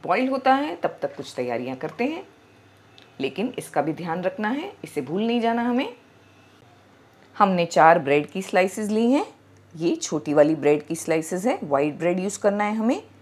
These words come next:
साइड्स को हम कट कर लेंगे। आप अगर इससे बड़ी वाली ब्रेड यूज़ कर रहे हैं तो बस दो स्लाइस करें। ब्रेड को हमें इस तरह रफली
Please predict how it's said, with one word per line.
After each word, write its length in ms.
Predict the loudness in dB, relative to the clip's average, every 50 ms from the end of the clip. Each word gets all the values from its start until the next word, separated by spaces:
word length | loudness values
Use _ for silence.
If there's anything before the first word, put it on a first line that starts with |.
| -20 _ _ _ -18
साइड्स 420 | 0 4 6 6 6 6 2 -4
को 100 | -2 0
हम 160 | 0 0 0 0
कट 220 | 0 -2 -2 0
कर 160 | 0 0 2
लेंगे। 360 | 2 2 0 0 0 -2 -4 -6 -10 _ -20 -20 -20 -20 -18 0 4
आप 180 | 4 4 4 4
अगर 200 | 6 6 4 4
इससे 300 | 2 -4 -6 -4 -4 -2
बड़ी 220 | 0 0 2 4
वाली 200 | 4 4 4 2
ब्रेड 240 | 0 0 0 0 0
यूज़ 240 | -2 -4 -6 -8 -2
कर 140 | 0 0 2
रहे 140 | 2 0 0
हैं 240 | 0 0 -2 -4 -4
तो 100 | -6 -4
बस 220 | -4 -2 -4 -6 -6
दो 160 | -4 -2 -2 -2
स्लाइस 360 | -2 -2 -2 -2 -2 -2 0
करें। 260 | 0 0 2 2 -2 -6 -14 -20 -20 -20 _ -20 -20 -20 -20 -20 -20 -20 -20 -20 -20 _ _ _ _ _ -20 -20
ब्रेड 340 | -10 -4 0 2 2 2 2
को 100 | 0 -2
हमें 160 | 0 0 0
इस 140 | 0 0 0
तरह 260 | 2 4 4 4 4
रफली 340 | 2 0 0 -2 -2 -2 -2